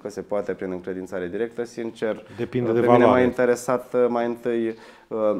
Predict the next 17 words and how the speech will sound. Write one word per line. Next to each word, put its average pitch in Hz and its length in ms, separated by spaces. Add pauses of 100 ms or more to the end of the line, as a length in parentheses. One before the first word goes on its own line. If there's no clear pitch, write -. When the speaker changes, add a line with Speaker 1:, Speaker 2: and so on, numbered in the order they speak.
(380)
Speaker 1:
singurul 139 420
proiect 135 300
pe 117 80
care 110 180
îl 104 100
consider 104 600 (840)
urgent, 98 460 (520)
uh, 80 840
de, 95 360
de, 95 380
de 107 80
rezolvat 98 500
rapid 127 440 (100)
este 110 480 (140)
grădinița 104 480
șase, 87 460
unde, 107 420